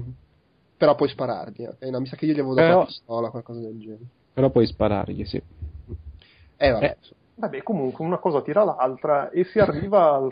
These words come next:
Speaker 3: fantomatico hotel dove, dove il simpatico uomo del walkie-talkie ci aveva detto essere
Speaker 1: Dopo aver perso di vista Krista e Cristo e l-, l-, il suo amico,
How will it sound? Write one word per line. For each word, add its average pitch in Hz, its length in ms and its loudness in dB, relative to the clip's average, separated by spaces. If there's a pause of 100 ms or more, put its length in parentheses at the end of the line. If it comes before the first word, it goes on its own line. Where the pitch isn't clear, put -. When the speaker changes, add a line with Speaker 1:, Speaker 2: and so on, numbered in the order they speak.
(100)
Speaker 3:
fantomatico 147 720 -2
hotel 143 760 0
dove, 127 1000 0 (280)
dove 139 840 2
il 135 600 0
simpatico 139 480 2
uomo 139 540 6
del 135 140 4
walkie-talkie 131 640 0
ci 120 100 -10
aveva 127 280 2
detto 127 360 -2
essere 127 720 -8
Speaker 1:
Dopo 180 300 2
aver 196 200 4
perso 208 300 0
di 165 80 -4
vista 135 540 -6
Krista 143 600 -2
e 120 40 -6
Cristo 139 560 -2
e 123 140 -2
l-, 123 180 -2
l-, 123 100 0
il 123 60 -4
suo 143 140 -4
amico, 156 480 2